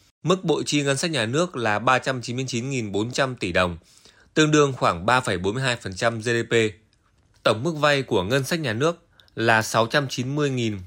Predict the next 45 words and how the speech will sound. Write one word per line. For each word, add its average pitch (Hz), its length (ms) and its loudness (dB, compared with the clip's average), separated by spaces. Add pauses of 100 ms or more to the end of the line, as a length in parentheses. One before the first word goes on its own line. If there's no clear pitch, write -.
(140)
năm 131 180 0
trăm 131 220 -2
năm 127 100 -2
mươi 127 80 0
ba 120 200 2
tỷ 107 200 -4
đồng. 92 220 2 (800)
Theo 156 160 4
nghị 147 120 -4
quyết, 185 240 2 (420)
từ 139 140 4
ngày 131 140 4
mùng 127 140 0
một 120 160 2
tháng 131 200 -4
bảy 113 160 4
năm 104 120 -2
hai 131 120 -4
nghìn 110 180 -4
không 131 180 -4
trăm 127 180 0
hai 127 120 0
mươi 123 100 0
tư, 127 320 4 (300)
thực 135 160 0
hiện 131 220 2
cải 101 180 2
cách 180 320 0
tổng 92 220 0
thể 95 300 -2
chính 110 160 -4
sách 185 200 -4
tiền 117 140 0
lương 127 280 2 (340)
theo 135 180 0
nghị 131 80 -2
quyết 165 260 0
số - 220 -2
hai 131 180 0
bảy 104 240 2 (320)
N 113 60 -4
Q 117 480 2
T 123 220 0
V 123 40 -2 (160)
K. 156 100 2